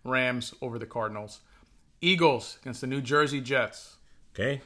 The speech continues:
Speaker 2: you, you gotta, you gotta make gutsy calls, Johnny. You gotta be able to make
Speaker 1: Oh,
Speaker 2: these
Speaker 1: yeah.
Speaker 2: from
Speaker 1: Yeah.
Speaker 2: your gut,
Speaker 1: Go
Speaker 2: from
Speaker 1: ahead.
Speaker 2: your gut.
Speaker 1: Go ahead, man.
Speaker 2: The Jets have wins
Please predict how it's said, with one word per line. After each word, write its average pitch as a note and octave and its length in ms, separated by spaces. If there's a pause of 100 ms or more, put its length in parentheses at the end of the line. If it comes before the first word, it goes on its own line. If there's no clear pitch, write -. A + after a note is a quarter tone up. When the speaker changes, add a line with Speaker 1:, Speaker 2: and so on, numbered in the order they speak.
Speaker 2:
you, F2 300
you F2 80
gotta, G2 320
you F#2+ 80
gotta G2 180
make G#2 240
gutsy A2 280
calls, A#2+ 280
Johnny. F#2 360
You E2+ 80
gotta G2 180
be G#2 140
able G2+ 140
to F2 120 (380)
make A#2 180
Speaker 1:
Oh, C3+ 40
Speaker 2:
these A#2 200
Speaker 1:
yeah. E2 60
Speaker 2:
from A2 140
Speaker 1:
Yeah. G2+ 80
Speaker 2:
your F#2 80
gut, A#2+ 340
Speaker 1:
Go C3+ 120
Speaker 2:
from D#3+ 100
Speaker 1:
ahead. C3 100
Speaker 2:
your F#2+ 100
gut. A#2+ 300
Speaker 1:
Go C3+ 80
ahead, C#3+ 240
man. C3+ 240
Speaker 2:
The G#2 120
Jets B2+ 420
have A2 320
wins B2+ 360